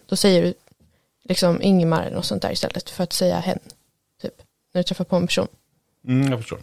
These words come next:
Speaker 2: jag förstår. Ja, men jag, absolut. Jag, och det är ju så, det är ju sällan man säger han eller hon till någon som står rakt framför en. Men jag, det var mer lite billigt att det är någon som inte, som inte vill välja. Eh, i, om man, återigen, jag vill påminna om min uppväxt där man inte,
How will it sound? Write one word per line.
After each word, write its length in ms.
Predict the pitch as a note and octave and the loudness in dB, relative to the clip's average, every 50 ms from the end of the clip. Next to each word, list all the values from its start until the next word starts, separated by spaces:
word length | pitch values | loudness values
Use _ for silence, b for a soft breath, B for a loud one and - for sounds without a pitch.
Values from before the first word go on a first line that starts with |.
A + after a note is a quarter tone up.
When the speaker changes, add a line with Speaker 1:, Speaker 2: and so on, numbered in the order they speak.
| - | -12
Speaker 2:
jag 120 | - - F#2+ | -10 -10 -10
förstår. 140 | - - - - | -8 -8 -2 2
Ja, 80 | C#3 C3+ | 4 4
men 80 | D3 D3+ | 4 4
jag, 280 | D3+ D3 C#3+ B2+ B2+ B2+ A#2 - | 2 0 -2 -2 -6 -10 -10 -10
absolut. 300 | - - - - G#2+ F#2 - | -10 -10 -8 -10 -12 -12 -8
Jag, 280 | - - B2 A#2+ A2+ A2+ B B B B B | -4 -2 0 0 0 -2 B B B B B
och 200 | B B - A2+ | B B 2 4
det 80 | A#2+ C3+ | 6 8
är 40 | C3+ | 8
ju 100 | B2+ G#2+ | 8 6
så, 120 | - F2+ | 4 2
det 120 | E2+ G2+ A#2 | 2 4 4
är 20 | |
ju 60 | A2+ | 4
sällan 500 | G#2+ - - - - G#2+ G#2+ A#2+ A#2 G2+ | 4 2 -2 0 0 2 2 2 2 2
man 120 | F#2 F2 E2+ | 0 0 0
säger 480 | - - G2 F#2 F2+ E2 D#2+ D2+ D#2+ - - - - | 0 2 2 2 2 0 -2 -2 -6 -10 -16 -18 -8
han 280 | - F#2 F2+ F2+ F2+ | -2 0 2 2 2
eller 120 | E2+ D#2 D#2+ | 0 -2 0
hon 200 | F#2 F#2+ F#2 E2+ | 0 2 2 0
till 100 | E2 E2+ | 0 -2
någon 120 | E2+ E2+ F2+ | -2 -4 -4
som 80 | E2+ | -6
står 200 | D2 - F#2 F2 | -4 0 0 4
rakt 220 | E2+ F#2 F2+ - - | 4 4 2 2 0
framför 300 | E2+ E2+ F2+ - - - | -2 -4 -4 -6 -8 -10
en. 80 | - F2 | -8 -2
Men 100 | F#2 G2 | 2 4
jag, 160 | G2 G2 F2+ - - | 4 4 2 0 -6
det 140 | - F#2 F#2 | -10 -4 0
var 120 | F#2+ G2 | 0 2
mer 160 | F#2 F#2+ F#2 F2 | 4 4 2 2
lite 240 | E2+ E2 E2 - | 0 -2 -4 -6
billigt 440 | E2+ D#2+ F2+ F2+ F#2 F#2 E2 D2 - | -4 -2 -2 0 0 -2 -2 -4 -4
att 100 | D2+ C#2+ | -6 -6
det 60 | - | -2
är 20 | E2 | 0
någon 200 | E2 E2+ E2+ D#2+ | 2 2 2 0
som 140 | E2+ E2 E2+ | 0 -2 -4
inte, 240 | D#2+ - E2 D#2+ D#2 b b b b b b b b | -2 -2 -4 -6 -6 b b b b b b b b
som 140 | - - F#2 | -4 -2 0
inte 120 | F2 F2+ | 0 0
vill 200 | E2+ F2+ E2+ E2+ E2+ - - - | 0 -2 -2 -4 -6 -10 -14 -16
välja. 540 | _ G#2 F#2+ F#2 F2 E2+ F2 F2 E2+ - - - - - - - | _ 0 2 4 4 2 2 -2 -4 -4 -6 -10 -16 -14 -10 -6
Eh, 220 | E2+ E2 E2 D#2 | -2 -2 -2 -2
i, 300 | - - E2+ F#2+ - - - _ | -2 -4 -6 -6 -6 -8 -10 _
om 100 | - A2 | 0 4
man, 300 | A2+ A2+ A#2 A2+ G#2+ C#2+ | 4 6 6 4 2 0
återigen, 720 | C#2 E2 A2 C3 B2+ - - G#2 F#2+ G#2 A2+ A2+ A2 F#2+ | -4 0 0 0 2 2 2 2 4 6 6 6 6 6
jag 80 | F2 D#2+ | 6 4
vill 80 | E2+ D#2+ | 2 2
påminna 380 | - F2+ D#2+ E2+ - D#2+ C#2 | 2 2 2 2 0 0 -2
om 100 | D2+ D2+ | -2 -2
min 160 | D#2 D#2+ D#2 | -2 0 -2
uppväxt 460 | D#2 D2+ - _ - E2 - - - - | -2 -4 -6 _ -6 -6 -6 -8 -4 -2
där 100 | D#2+ D2+ | -2 0
man 160 | D#2+ D#2+ D#2+ | 0 0 0
inte, 340 | D#2 D2 - - - C#2 | -2 -4 -4 -8 -8 -10